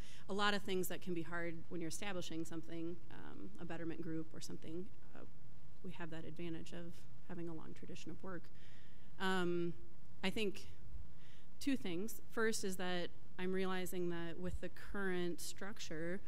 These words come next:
um, a large amount of our time is going towards tourism, uh,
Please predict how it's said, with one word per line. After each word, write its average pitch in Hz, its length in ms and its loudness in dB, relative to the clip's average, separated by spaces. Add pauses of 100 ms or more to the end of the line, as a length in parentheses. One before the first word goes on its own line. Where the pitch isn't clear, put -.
(440)
um, 165 460 2 (720)
a 185 40 0
large 175 540 0
amount 175 220 0
of 165 80 0
our 165 80 0
time 170 320 0
is 160 120 0
going 165 300 0
towards 160 560 0
tourism, - 540 0 (640)
uh, 170 300 0